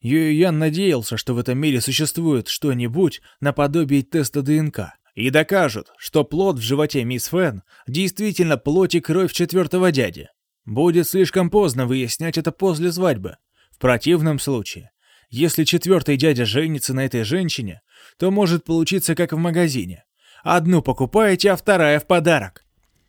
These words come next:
Нельзя точно сказать, был ли ребёнок результатом романа с другим мужчиной. Пятый старейшина посмотрел на Юй Яна. Возможно, он смог увидеть, что Юй Ян не верит,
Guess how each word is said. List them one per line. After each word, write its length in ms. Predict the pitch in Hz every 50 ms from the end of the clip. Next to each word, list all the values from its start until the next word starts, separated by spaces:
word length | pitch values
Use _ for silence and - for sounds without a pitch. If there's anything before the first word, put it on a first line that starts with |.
| _ _ _
Нельзя 460 | - 139 165 170 156 139 175 190 160
точно 360 | - - 170 151 - - 139
сказать, 460 | 123 - - 143 139 131 190 190 151 120
был 260 | 113 156 185 175 156
ли 200 | 151 147 143 127
ребёнок 520 | 120 123 117 113 175 196 180 160 147 -
результатом 540 | 147 143 156 175 180 170 180 151 - 127 127
романа 560 | 127 127 127 147 190 202 185 180 160 120 - - - _ _
с 100 | 120 127
другим 360 | 156 208 202 180 156 143 123
мужчиной. 600 | 127 156 175 - - - 123 95 80 - 117 _ _ _ _ _ _ _ _ _ _ _ _ _ _ _
Пятый 320 | - 160 180 170 - 175
старейшина 640 | 160 - - 165 160 170 180 170 143 - 156 151 139
посмотрел 520 | - 139 139 139 151 160 - 160 165 143 131
на 100 | 127 131
Юй 300 | 127 139 156 147 143 131
Яна. 400 | 113 120 98 87 90 - - _ _ _ _ _ _ _ _ _ _
Возможно, 680 | 113 135 143 139 131 151 170 190 190 170 143 147 170
он 120 | 170 160
смог 260 | 143 - 165 170 - -
увидеть, 380 | 165 160 175 180 156 131 117
что 160 | - - -
Юй 260 | 135 131 135 131 127 123
Ян 260 | 131 156 147 135 135
не 140 | 139 139 135
верит, 500 | 143 170 170 151 110 92 87 - _